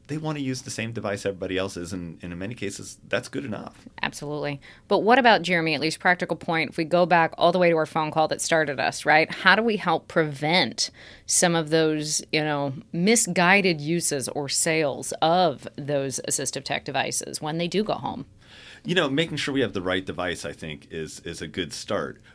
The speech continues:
Speaker 1: It doesn't need to have all the bells and whistles. It doesn't need to be the most current version of it. Uh, y-, you and I were giving a presentation a few months ago, and I used a, what's the Google com-, the Chrome. I used a Google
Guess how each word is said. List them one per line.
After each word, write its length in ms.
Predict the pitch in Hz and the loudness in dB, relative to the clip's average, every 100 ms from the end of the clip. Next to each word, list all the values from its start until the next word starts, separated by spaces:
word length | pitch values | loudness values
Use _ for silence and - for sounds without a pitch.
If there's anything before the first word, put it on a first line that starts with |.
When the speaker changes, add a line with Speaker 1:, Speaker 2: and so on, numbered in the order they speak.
| - | -8
Speaker 1:
It 180 | 95 92 | -6 -4
doesn't 320 | 113 120 98 | -4 -4 -6
need 220 | 95 98 | -6 -6
to 80 | 98 | -6
have 220 | 92 90 | -6 -6
all 160 | 80 85 | -6 -6
the 80 | |
bells 260 | 80 80 87 | -6 -6 -6
and 100 | 92 | -8
whistles. 380 | 78 76 90 90 | -8 -8 -10 -10
It 100 | 78 | -6
doesn't 280 | 107 127 123 | -4 -4 -6
need 160 | 110 | -8
to 60 | 104 | -6
be 120 | 117 | -6
the 80 | 117 | -4
most 260 | 110 113 | -4 -6
current 320 | - 113 120 85 | -8 -8 -8 -6
version 360 | 107 139 90 | -6 -4 -6
of 160 | 78 73 | -8 -8
it. 200 | 73 - - - _ | -10 -12 -20 -20 _
Uh, 400 | 85 85 82 82 90 | -8 -4 -4 -6 -8
y-, 140 | 95 | -12
you 240 | 113 95 127 | -10 -4 -2
and 80 | |
I 80 | 104 | -2
were 140 | 101 95 | -2 -4
giving 240 | 101 95 | -6 -6
a 20 | |
presentation 580 | 92 101 98 101 110 104 | -4 -6 -6 -6 -4 -6
a 40 | |
few 160 | 90 95 | -8 -8
months 260 | 87 85 92 | -6 -8 -6
ago, 360 | 85 85 82 - - _ - | -2 -2 -4 -10 -20 _ -8
and 180 | 90 87 | -6 -6
I 140 | 73 | -6
used 440 | 90 92 98 - - | -8 -8 -10 -12 -10
a, 480 | 85 80 78 76 - _ _ _ _ | -8 -6 -8 -12 -18 _ _ _ _
what's 220 | 92 95 - | -12 -10 -8
the 100 | 107 | -8
Google 300 | 110 110 113 | -6 -6 -8
com-, 180 | 123 117 | -10 -8
the 140 | 107 | -8
Chrome. 460 | - 143 107 76 73 - | -2 -2 0 -4 -12 -6
I 40 | |
used 240 | 101 113 113 | -4 -4 -4
a 40 | |
Google 420 | 110 117 123 104 | -6 -4 -2 -2